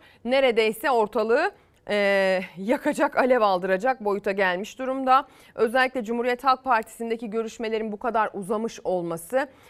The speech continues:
beklendiği halde hala bazı adaylıkların açıklanmamış olması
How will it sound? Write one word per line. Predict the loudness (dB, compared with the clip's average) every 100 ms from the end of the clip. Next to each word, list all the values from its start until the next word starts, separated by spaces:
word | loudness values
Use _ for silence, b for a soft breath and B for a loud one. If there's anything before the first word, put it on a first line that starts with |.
| B
beklendiği | 0 2 2 0 0 -2
halde | 2 2 2
hala | 0 2 2 4 4 2 4
bazı | 2 2 0
adaylıkların | 2 0 0 -4 -4 -4
açıklanmamış | -10 -12 -6 -2 -2 -2 -4 -6
olması | -6 -4 -4 -8 -2 -2